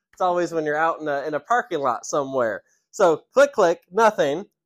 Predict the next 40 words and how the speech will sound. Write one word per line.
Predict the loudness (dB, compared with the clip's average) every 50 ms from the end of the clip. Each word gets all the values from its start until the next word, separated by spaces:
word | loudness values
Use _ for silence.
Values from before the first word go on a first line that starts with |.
| _ _ _ _ _ 0
Try | 2 2
to | 2 2
start | 0 0 0 2
it | 4 4
up, | 4 4 4
nothing. | 2 2 2 2 2 2 -2 -2 -2 -2 -6 -8 -12 _ _ _ _ _ _ _ _ _ -2
Turns | 2 2 2 2 2
out | 2 0 0 0 -6
the | -6
battery | 0 2 4 4 4 4 2 -2 -2 -4 -4
is | -6 -6 -8 -6 -4
dead. | -2 -2 -2 -4 -6 -12 _ _ _ _ _ _ _ _ _ _ _ _ _ _ _ _ -8
Everything | -8 -8 -8 -10 -12 -12
else | -12 -12 -12 -12
in | -14 -16
the | -12
car | -10 -8 -8 -8 -8 -10 -12 -16 -16
worked | -18 -18 -18 -18 _ -20
just | -20 -20 -18 -16
fine. | -14 -14 -14 -14 -16 -20 _ _ _ _ _ _ _ _ _ _ _ _ _ _ _
The | -14
doors, | -8 -6 -4 -2 -2 -2 -2 -2 -2 -4 -6 -10 -18 _ _ _ _ _ -20 -20 _ _ _ _ _ _ _ _ _ -12
the, | -6 -4 -2
uh, | -2 -2 -2 -2 -4
you | -4 -4 -4 -4
know, | -4 -4
it | -6 -8 -10
could | -12 -14
adjust | -10 -6 -6 -6 -6 -4 -2
the, | -2 -2 -2 -2
the | -4 -6
rear | -4 -4 -4 -4
view | -4 -4 -4 -4
mirror. | -2 -2 -2 0 0 -2
The | -2 -6
tires | -6 -4 0 0 0 0 0 -4
are | -6 -6
great. | -4 -2 -2 -2 -2 -2
They're | -2 -2 -2 -2 -2
inflated. | -4 -6 -4 -4 -2 0 0 0 0 0 -2